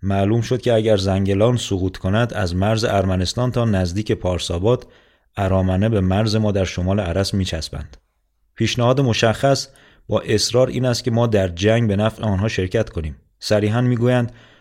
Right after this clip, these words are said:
'ما همهٔ آذربایجان را در اختیار شما می‌گذاریم و آماده ایم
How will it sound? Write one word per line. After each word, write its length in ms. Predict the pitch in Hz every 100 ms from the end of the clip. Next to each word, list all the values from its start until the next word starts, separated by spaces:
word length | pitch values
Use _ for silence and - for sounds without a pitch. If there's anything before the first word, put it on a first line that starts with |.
| _ 107
'ما 180 | 117
همهٔ 320 | 120 107 117 110
آذربایجان 800 | 107 95 101 98 101 98 117
را 80 | 123
در 160 | 104 98
اختیار 300 | - 107 110
شما 280 | 110 107 120
می‌گذاریم 520 | 120 120 117 123 117
و 60 |
آماده 380 | 92 95 95 92
ایم 180 | 120